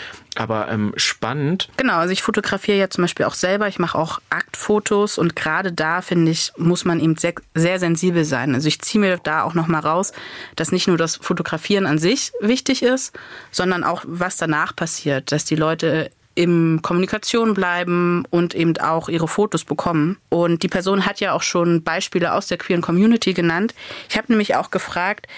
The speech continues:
Speaker 2: was ist denn eigentlich das Problem speziell in der queeren Community? Gerade ging es erstmal nur um Übergriffe, aber jetzt in der queeren Community.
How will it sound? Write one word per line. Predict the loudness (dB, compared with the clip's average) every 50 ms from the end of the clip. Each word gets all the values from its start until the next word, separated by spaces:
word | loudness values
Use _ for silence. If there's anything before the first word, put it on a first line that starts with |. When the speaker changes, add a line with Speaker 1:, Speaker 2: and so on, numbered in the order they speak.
| -20 -18 -20 -12 -8
Speaker 2:
was | -6 -4 -2 -2
ist | -2 0
denn | 0 0
eigentlich | 0 0 0 -2 -2
das | -2 -2
Problem | -2 -2 -4 -2 0 2 2 0
speziell | 0 -2 -2 -2 -2 0 0 0
in | 0
der | 0 -2
queeren | -2 0 0 0 0
Community? | 0 0 0 2 2 2 2 2 0 -2 -6 -6
Gerade | -4 -2 -2 -2 -2 0
ging | 0 0
es | 0 0
erstmal | -2 0 2 4
nur | 4 4 4
um | 4
Übergriffe, | 4 4 2 2 0 -2 -4 -2 -2 -2 -2 -2
aber | 0 0
jetzt | 2 2 0 0 -4 -8 -10 -12 -12 _
in | 0 2
der | 2 2
queeren | 2 2 2 2 2 2
Community. | 2 2 4 4 6 4 4 2 0 -2 0 -2 -2